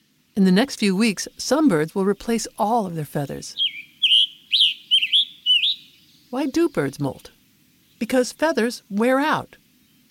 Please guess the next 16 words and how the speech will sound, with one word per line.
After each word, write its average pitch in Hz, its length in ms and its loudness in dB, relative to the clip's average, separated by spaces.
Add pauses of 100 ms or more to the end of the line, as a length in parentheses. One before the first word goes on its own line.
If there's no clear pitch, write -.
(240)
Songbirds, 202 720 0
like 175 300 0
the 185 100 -6
scarlet 214 460 -2
tanager 180 500 -2
and 147 120 -2
hooded 202 280 0
warbler 180 400 2
we've 143 160 0
been 147 120 0
hearing, 147 340 -2 (1300)
birds 285 220 2
that - 160 0
migrate 202 440 2
long 196 380 0
distances, 160 720 -4